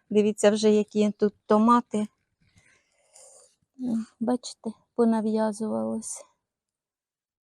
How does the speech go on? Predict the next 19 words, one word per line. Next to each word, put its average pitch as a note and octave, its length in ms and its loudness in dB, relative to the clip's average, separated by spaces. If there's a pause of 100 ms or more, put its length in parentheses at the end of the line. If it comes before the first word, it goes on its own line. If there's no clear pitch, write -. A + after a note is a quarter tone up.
(100)
От, A3+ 260 -12
я A3+ 180 4
їх G#3+ 240 0
небагато A3+ 600 2
садила. D4 640 6 (1040)
В A#3 40 0
мене A#3 280 6
ще A3 240 4
лишилось G#3+ 760 4
насіння, C4 640 6
бо G#3+ 180 4
вони A3+ 400 6 (220)
Ф A#3 260 6
один. G3+ 600 4 (300)
От G3 240 -6
дивіться, G#3 520 -6 (840)
які - 460 -6
вони - 360 -12
тут. - 200 -10